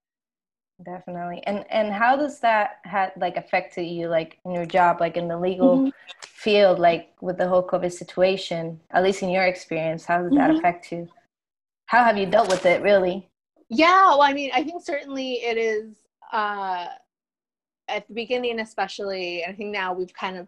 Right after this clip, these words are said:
Speaker 2: gotten to a pattern and things are a little bit, you know, we're practicing social distancing, but right at the beginning, of course, it was so scary.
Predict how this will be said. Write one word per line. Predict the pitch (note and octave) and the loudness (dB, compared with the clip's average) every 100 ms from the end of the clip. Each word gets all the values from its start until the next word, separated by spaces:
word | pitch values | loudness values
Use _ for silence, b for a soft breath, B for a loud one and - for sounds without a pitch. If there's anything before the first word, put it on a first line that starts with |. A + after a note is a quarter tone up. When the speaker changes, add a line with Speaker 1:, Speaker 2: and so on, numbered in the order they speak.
| - | -6
Speaker 2:
gotten | F#3+ F3+ F#3 | -6 -4 -8
to | F#3+ | -10
a | F#3 | -10
pattern | - E4+ D#4 C4+ B3 | -4 -2 0 0 0
and | A3 A3 | -4 -6
things | G3 F#3+ | -8 -4
are | E3+ | -2
a | E3+ | -2
little | E3+ E3+ | -2 -2
bit, | E3 D#3 C#3 - _ | 0 -2 -2 -8 _
you | - - F#2 | -20 -14 -14
know, | A#2 G#2+ - _ _ _ F#3+ | -14 -16 -20 _ _ _ -12
we're | F#3+ - | -12 -8
practicing | - - F#3 - F3+ | -6 -4 -6 -8 -2
social | D4 D4+ D#4+ | 0 0 -2
distancing, | A#3+ A#3+ - A#3 A#3+ A#3 A3+ | 0 0 0 -8 -4 -2 0
but | A#3 A3 | 0 2
right | B3+ | 2
at | G4 C4 | 0 -2
the | |
beginning, | A#3 A3 A3 A3+ | -6 0 2 2
of | A3 - | 0 -2
course, | - G#3+ - | -2 -2 0
it | G#3 | -4
was | G#3+ - | -4 -2
so | A3 | -2
scary. | A3+ - F3+ F3+ F3 | -2 -4 0 0 0